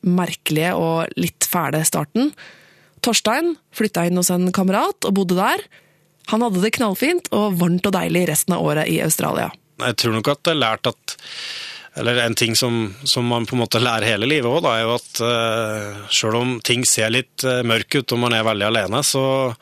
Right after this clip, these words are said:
Speaker 2: så blir det jo alltid bedre.
Speaker 1: Mm.
Speaker 2: Det løser som regel på et eller annet vis.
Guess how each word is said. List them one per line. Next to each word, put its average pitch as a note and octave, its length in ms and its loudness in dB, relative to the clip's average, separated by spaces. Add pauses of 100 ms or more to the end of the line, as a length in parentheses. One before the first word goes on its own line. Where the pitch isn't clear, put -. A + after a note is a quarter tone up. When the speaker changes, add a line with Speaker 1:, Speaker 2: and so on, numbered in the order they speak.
(500)
Speaker 2:
så - 200 -2
blir A2+ 340 2
det B2 80 4
jo E3 160 -2
alltid C3 400 -2
bedre. - 380 0 (680)
Speaker 1:
Mm. A#3+ 380 -2 (640)
Speaker 2:
Det C3+ 420 2
løser B2 640 2 (240)
som D#3+ 320 0
regel A#2 380 2 (300)
på B2 100 0
et A2+ 100 -2
eller B2 120 0
annet A#2+ 180 0
vis. E3 140 -2